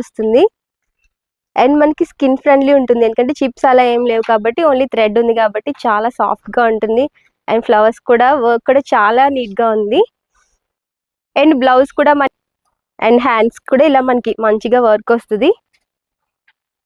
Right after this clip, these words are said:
And కాంబినేషన్ అయితే హైలైట్, లైట్ and డార్క్ రావడం వల్ల చాలా క్లాసీగా ఉంటుంది. నెక్స్ట్ కలర్ వచ్చేసి మంచి పిస్తా గ్రీన్ and డార్క్ గ్రీన్ కాంబినేషన్ లో అయితే వస్తుంది.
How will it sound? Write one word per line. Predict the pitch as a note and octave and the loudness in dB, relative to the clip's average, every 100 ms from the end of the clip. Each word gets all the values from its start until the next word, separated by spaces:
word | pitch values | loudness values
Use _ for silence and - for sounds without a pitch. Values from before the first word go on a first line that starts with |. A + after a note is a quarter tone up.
| _ _ _ _ _ _ _ _ _ _ _ - | _ _ _ _ _ _ _ _ _ _ _ -6
And | A#3 A#3 | -4 0
కాంబినేషన్ | A3 A#3 A#3 B3 | 0 2 0 0
అయితే | A3+ C#4+ C#4 | 0 0 0
హైలైట్, | G#3 G#3+ G#3+ E4 G4+ | 0 -2 0 0 2
లైట్ | B3 A#3+ C4+ | 2 0 0
and | A#3+ | 0
డార్క్ | A3 G#3+ A3+ | 0 -2 -2
రావడం | G3+ G3+ G3 | -2 -2 -4
వల్ల | A#3 - | -8 -4
చాలా | A3+ G#3 A3+ | -2 -2 -2
క్లాసీగా | F#3+ - G#3 A#3 A3 | -4 -4 -6 -4 -4
ఉంటుంది. | G3 G3+ E4 _ _ _ _ _ _ _ - - - - - A3+ | -4 -4 -6 _ _ _ _ _ _ _ -20 -14 -14 -12 -4 -4
నెక్స్ట్ | A#3+ - C4 | -4 -6 0
కలర్ | C4+ C4 A#3+ | 2 2 2
వచ్చేసి | - A#3 F#4 C5+ - - A#3 | 0 0 2 2 -2 -8 -2
మంచి | B3+ D4 - E4+ - | 2 2 0 -2 -2
పిస్తా | C4 - C4+ C4+ B3+ | -4 -2 0 0 2
గ్రీన్ | G4 D#5+ _ _ - B3+ | 2 0 _ _ -4 -2
and | A#3 A3+ | 0 0
డార్క్ | A3+ A3 | -2 -2
గ్రీన్ | C#4 D4 A#3 | -4 -2 -2
కాంబినేషన్ | G#3 A3+ A#3+ - A#3+ | 0 -2 -2 -4 -4
లో | A#3+ | -2
అయితే | G#3 A3 G#3+ | -2 -2 -4
వస్తుంది. | - G3 A3 | -6 -4 0